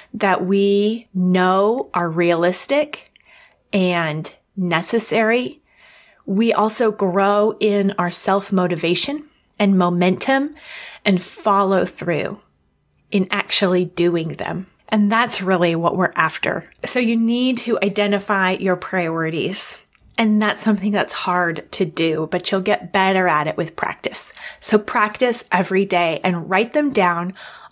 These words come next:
on a daily index card. You will, of course, do more in a day than three things written down on your index card. But if you start with what's most important, you'll feel better about how you've used your time,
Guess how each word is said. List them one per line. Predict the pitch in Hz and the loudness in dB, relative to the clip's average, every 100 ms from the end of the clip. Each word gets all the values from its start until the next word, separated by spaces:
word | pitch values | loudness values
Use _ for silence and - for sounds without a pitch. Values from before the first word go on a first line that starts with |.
| - | -2
on | 190 185 190 214 - | 2 4 2 -2 -6
a | 180 | -10
daily | - 190 208 269 | -2 0 0 0
index | 240 214 196 - - | 2 2 0 -2 -2
card. | 190 170 175 - | -2 -2 -4 -6
You | 214 240 | -2 0
will, | 220 254 269 | 0 2 2
of | - 226 | 0 -2
course, | - - 262 226 | -6 -4 -2 -2
do | 202 208 220 | -2 0 0
more | 208 196 202 | 0 0 0
in | 202 196 | 0 -2
a | |
day | 185 185 190 | 0 0 0
than | 190 180 180 - - | 0 -2 -4 -8 -8
three | 180 214 208 | -2 0 0
things | 202 196 190 196 - | 0 0 0 0 -2
written | 196 190 190 | -4 0 0
down | 175 175 202 226 - | 0 2 0 0 -2
on | 175 185 208 | -2 0 2
your | 226 | 0
index | 233 220 226 208 - | 0 0 0 -2 -4
card. | 247 233 254 - - - | -2 0 -2 -6 -12 -2
But | 285 | 0
if | 285 294 | 0 0
you | 302 | 0
start | - - - 240 254 - | 0 -2 -2 0 0 -2
with | 196 208 | -2 0
what's | - - | -2 0
most | 190 196 226 - - | 0 2 0 -2 -2
important, | 226 214 170 - - - - - _ - - - | -2 -2 -2 -4 -6 -10 -10 -12 _ -20 -20 -6
you'll | 190 196 | 0 2
feel | 190 - 180 208 | 0 0 2 4
better | 262 240 285 349 - - | 2 0 0 -2 -6 -4
about | 220 202 | -2 0
how | - - 196 | 0 0 0
you've | 220 208 185 | 0 0 -2
used | 180 196 196 | -2 0 0
your | 220 | 0
time, | 214 180 170 196 254 | -2 -4 -2 -2 -4